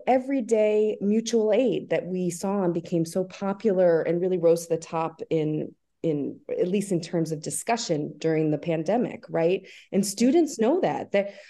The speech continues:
mutual aid five years ago, six years ago, if I mentioned mutual aid, my students wouldn't necessarily, that wouldn't resonate with them.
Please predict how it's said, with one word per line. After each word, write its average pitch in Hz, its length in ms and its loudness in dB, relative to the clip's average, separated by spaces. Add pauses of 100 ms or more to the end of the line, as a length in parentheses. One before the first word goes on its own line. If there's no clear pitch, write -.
(160)
mutual 262 420 6
aid 233 280 6 (380)
five 269 300 0
years 254 260 2
ago, 294 420 0 (420)
six - 280 -2
years 240 200 2
ago, 247 400 4
if 208 160 -2
I 220 120 2
mentioned 214 480 2
mutual 180 400 0
aid, 170 360 2
my 156 100 0
students 180 680 -2
wouldn't 185 280 2
necessarily, 156 920 0
that 180 140 2
wouldn't 185 240 2
resonate 156 380 0
with 151 140 -6
them. 139 240 -6